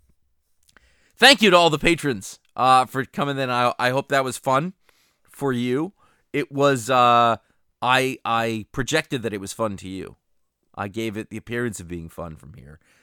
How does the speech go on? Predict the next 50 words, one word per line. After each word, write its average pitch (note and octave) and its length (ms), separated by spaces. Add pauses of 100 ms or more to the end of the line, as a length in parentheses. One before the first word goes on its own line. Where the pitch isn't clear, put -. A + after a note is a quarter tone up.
(140)
So - 160
I, F#2+ 140
I G2 160
did E2+ 200
it D#2 100
that - 200
way. A#1 200 (340)
I E3+ 140
have, F#3+ 160
I - 60
have G3 120
question, G3+ 460
I C#3 80
have D3 120
questions, C#3 540
audience F#3+ 400
questions, A2 680
people F#3+ 380
who F3 120
say F3 260
things A2 460 (300)
and A#2+ 120
they C3 60
would B2 160
like C3+ 220
me C#3 100
to B2 80
respond A#2 480
to A2 80
them. F2 300
I - 260
think F#3+ 160
we're G3+ 60
gonna F3 100
come D3 220
in C3+ 80
a A#2 80
little A2+ 320
short - 340
today. D2 340
Just - 160
a D#3 60
li-, C#3 220
just, G3 240
yeah, F#3 460
just C#3+ 180
a, A#2+ 500 (100)
just - 200
a, - 80 (180)
yeah, B2 360